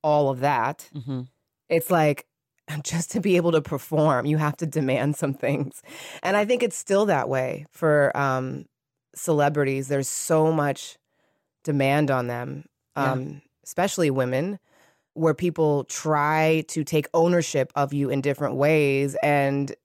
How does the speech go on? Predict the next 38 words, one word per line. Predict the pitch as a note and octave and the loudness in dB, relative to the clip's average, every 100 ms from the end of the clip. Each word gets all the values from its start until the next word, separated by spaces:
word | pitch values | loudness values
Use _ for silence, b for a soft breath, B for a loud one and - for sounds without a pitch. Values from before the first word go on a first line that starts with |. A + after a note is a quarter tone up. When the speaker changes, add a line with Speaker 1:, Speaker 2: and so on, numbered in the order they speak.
| - | -6
Speaker 1:
really, | D3 D#3 D#3+ | -2 0 2
it's | D3 - | 0 -2
just, | D3+ - | -6 -2
like, | C#3+ C3+ | -2 -2
creating | - E3 D#3 D3 | -2 0 2 0
boundaries | C3+ C3 C#3+ E3 F3 - | -2 0 0 0 0 0
so | |
that | D3+ - | -2 -2
you | C3 | -2
can | D#3 | -4
actually | - G#2 - D#3 C#3+ C3+ - _ _ _ _ _ _ - | -4 -6 -6 -6 -2 -2 -6 _ _ _ _ _ _ -12
survive | - E3 C3+ A#2+ B2 D#3 G3 | -2 0 2 0 2 0 0
in | C#3+ C#3+ | 0 0
the | C3+ | 0
world. | B2 B2 B2 E3+ G#3 G3 | -2 -2 0 -2 -4 -4
Speaker 2:
And, | F#3 | 0
like, | E3+ D3 | 0 0
do | D#3+ E3 | 2 4
the | E3 | 4
work | C3 C#3 - - | 2 0 0 -4
that | A2+ | -2
you | C#3 | 0
have | C#3 C3 | 0 -2
to | - | -6
do | C3 C3 G#2+ - D#3 _ _ - | -4 -2 -2 -6 -14 _ _ -6
to, | E3 | 0
like, | C#3+ C#3 - | 0 0 -6
Speaker 1:
Do | D#3+ G#3 | 2 4
Speaker 2:
make | - G3 | 6 4
Speaker 1:
the | D#3 | 4
Speaker 2:
the | D3 | 4
Speaker 1:
work | D3 | 4
Speaker 2:
money. | D3 C3 | 4 2
Speaker 1:
that | D3 | 2
you | D#3 | 2
have | D3+ C#3+ - | 0 -2 -4
to | C#3 | -4
do. | C#3+ C3+ C3 | -2 -2 -4